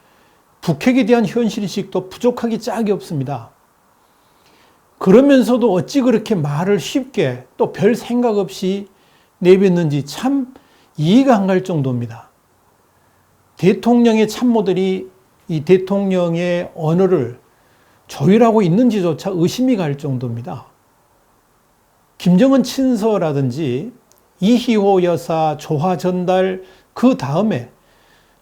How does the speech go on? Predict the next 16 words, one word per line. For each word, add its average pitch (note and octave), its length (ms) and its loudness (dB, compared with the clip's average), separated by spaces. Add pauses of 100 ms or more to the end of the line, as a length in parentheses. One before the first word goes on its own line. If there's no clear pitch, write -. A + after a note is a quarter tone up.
문재인 F3 420 4
청와대가 A3 560 0
갑자기 - 480 0
생기가 G#3+ 400 0
도는 F3+ 240 -2
거, B2+ 280 -6 (440)
그 G#3 140 0
충분히 G#3+ 480 -2
이해가 F#3 240 0
됩니다. C3+ 520 -6
그동안에 F3+ 500 -2
북한하고 F3 680 -4
아예 F3 220 -2
단절이 E3+ 420 0
돼 D#3+ 100 0
있다가 D3 600 -4